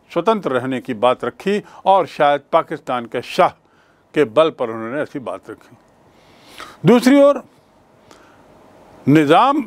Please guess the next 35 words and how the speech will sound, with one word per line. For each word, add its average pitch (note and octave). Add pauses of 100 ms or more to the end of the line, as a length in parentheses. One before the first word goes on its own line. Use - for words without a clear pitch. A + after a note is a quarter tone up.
(560)
भारत D3+
में A3
विलय F3+
के B3+
लिए C4
भी B3+
बात G3
करते D#3
रहा। G2+ (400)
मैंने A3+
दोनों G#3+
तरफ A3+
वो A3+
खेल F3+
रहा A2+
था, F#2+ (300)
एक G#3+
तरफ F#3+
पाकिस्तान F3+
से D#3
मदद D#3
ले G3+
रहा G3+
था, G3+ (320)
दूसरी F#3
ओर E3+ (220)
भारत D#3
से E3
विलय D#3
के E3
लिए D3+
बात C#3
कर E3+
रहा E3
था। D#3+